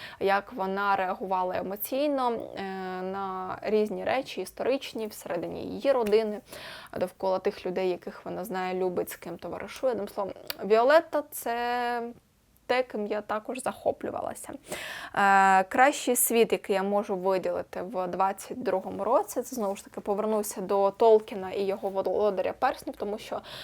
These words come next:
е, я не знаю, з чим я, е, з чим це можна порівняти, що близьке до цього. А от, е, тому що поки що для мене це найбільш такий широкий цикл. Ну, можливо, я не знаю, що Джордан,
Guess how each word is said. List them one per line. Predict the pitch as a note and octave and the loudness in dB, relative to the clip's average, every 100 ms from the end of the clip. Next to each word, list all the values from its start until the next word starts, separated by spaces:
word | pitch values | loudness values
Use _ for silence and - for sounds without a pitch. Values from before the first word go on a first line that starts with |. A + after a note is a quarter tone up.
| - - - | -14 -14 0
е, | F#3 F#3 | 2 2
я | F#3+ A#3 | 6 6
не | C4+ A#3+ | 6 2
знаю, | A#3 G3+ | 2 2
з | G3+ | 0
чим | - A#3 A3 | 2 2 4
я, | G#3+ G#3 G3+ F#3 E3+ - G3+ G3 F#3 F#3 - | 4 6 6 6 2 -2 -4 -2 -2 -2 -4
е, | |
з | - - - | -6 -6 -2
чим | - C4 A#3 | 8 8 8
це | B3 | 6
можна | A3 A#3 A3+ | 6 6 4
порівняти, | - G#3+ G#3+ A3 C4 D#4 - B3 | 2 2 2 2 2 2 2 -2
що | - B3 A3 | 0 4 4
близьке | G3+ G#3 G#3 - A3+ F#3+ | 8 6 6 -2 0 2
до | F#3+ | 0
цього. | - - G#3 C#4+ C#4 - - - - - | -4 2 6 8 6 0 -2 -14 -14 -6
А | - G#3+ | 2 6
от, | G#3+ G#3+ - | 6 4 2
е, | G3+ G3+ | 4 4
тому | - G#3 G#3 | 2 0 0
що | G#3 - G3 | -2 -6 -4
поки | G3 - C#4 | 0 10 10
що | C#4+ - | 10 2
для | G3 G3 | 2 2
мене | G3 B3+ C4 | 2 2 0
це | - - G#3 G3+ | -2 2 4 4
найбільш | G3 G3 A3 - | 2 0 0 0
такий | - - G#3+ | -10 -10 -10
широкий | - A3 A3 A3 | 0 2 2 0
цикл. | - D4+ C4+ | 0 0 2
Ну, | A3 | 2
можливо, | A3+ B3 B3+ B3+ A#3+ | 2 6 10 10 8
я | A#3 | 4
не | A3+ | 2
знаю, | G#3+ F#3+ | 2 -2
що | - G3 | -4 0
Джордан, | G#3 C#4+ A4+ C#4 A3+ | 8 10 10 6 2